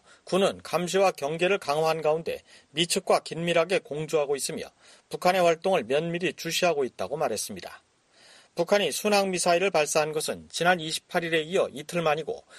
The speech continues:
지난 이십사 일 이후 일주일 동안 세 차례나 잇따라 순항미사일 발사를 한 겁니다.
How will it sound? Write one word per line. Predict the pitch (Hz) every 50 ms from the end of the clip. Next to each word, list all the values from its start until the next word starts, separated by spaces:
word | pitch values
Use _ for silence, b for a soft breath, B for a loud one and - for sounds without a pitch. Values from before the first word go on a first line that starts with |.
| B B B
지난 | - - 180 190 190 165
이십사 | 165 165 - 175 - - 185 170
일 | 170 165 165
이후 | 180 156 104 76 - -
일주일 | 147 156 175 175 - 185 175 165
동안 | - 190 185 135 80 - -
세 | - - 175 185
차례나 | 175 - - 185 170 180 180 190 139 85 -
잇따라 | 131 - - - 175 180 175 120
순항미사일 | 98 - - 190 190 190 185 180 170 151 - - 156 151 135 -
발사를 | - 127 127 123 - 120 123 156 165
한 | 147 139
겁니다. | 117 110 98 95 - - - - -